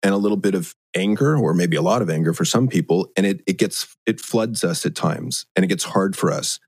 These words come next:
And so, you know, just be aware of that dynamic. And, you know, I think that,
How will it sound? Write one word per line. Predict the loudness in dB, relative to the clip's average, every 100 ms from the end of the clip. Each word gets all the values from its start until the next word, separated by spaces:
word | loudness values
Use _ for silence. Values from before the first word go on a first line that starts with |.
| _ _ _ 0
And | 0
so, | 2 0 2 0 0
you | 0
know, | 2
just | 2 0
be | 0
aware | 0 2 0
of | 0
that | -2 0
dynamic. | 0 2 2 4 2 0 -6 -2
And, | 2 2 2 2 0 -4 _ _ _ 0
you |
know, | 0
I | 2 0
think | 0 -2
that, | -2 -2